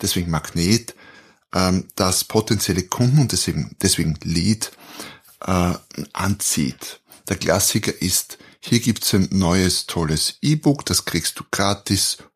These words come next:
hol es dir, du klickst drauf und kannst es dir downloaden. Streng genommen gratis ist es nicht, denn du bezahlst dafür mit deiner Adresse. Das ist so der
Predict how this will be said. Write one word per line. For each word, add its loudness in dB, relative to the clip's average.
hol 2
es 0
dir, 2
du -10
klickst -4
drauf -2
und -2
kannst 0
es -2
dir 0
downloaden. 2
Streng -2
genommen 0
gratis -2
ist -6
es -4
nicht, 2
denn 2
du -2
bezahlst 0
dafür 4
mit -2
deiner -2
Adresse. -4
Das 2
ist 0
so -2
der -4